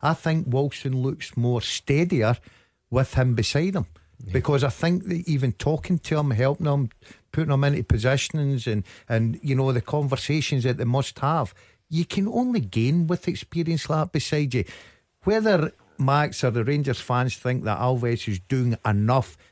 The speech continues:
Speaker 1: personally, then that's their opinion. But, you know, I think if you ask Danny Wilson, he'll be the first to admit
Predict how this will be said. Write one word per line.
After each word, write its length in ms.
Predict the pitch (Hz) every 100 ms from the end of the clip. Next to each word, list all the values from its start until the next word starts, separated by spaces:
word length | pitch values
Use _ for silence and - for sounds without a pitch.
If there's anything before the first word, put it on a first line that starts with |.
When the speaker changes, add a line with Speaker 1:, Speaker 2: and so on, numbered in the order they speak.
| _
Speaker 1:
personally, 720 | - 131 190 - 240 127 95 101 _ _ _ _ -
then 260 | 123 123
that's 240 | 123 135 -
their 160 | 117
opinion. 500 | 107 - 143 170 123 76 _ _ -
But, 260 | 139 131 _ _ _ _ _ _ _ -
you 80 | 165
know, 200 | 160 143
I 100 | 170
think 320 | 180 165 -
if 220 | 139 123
you 60 | 139
ask 220 | 131 127
Danny 260 | - 123 117
Wilson, 420 | 104 127 123 104
he'll 160 | 92 120
be 140 | 117
the 80 | 101
first 280 | - 117 -
to 80 | 101
admit 280 | 104 110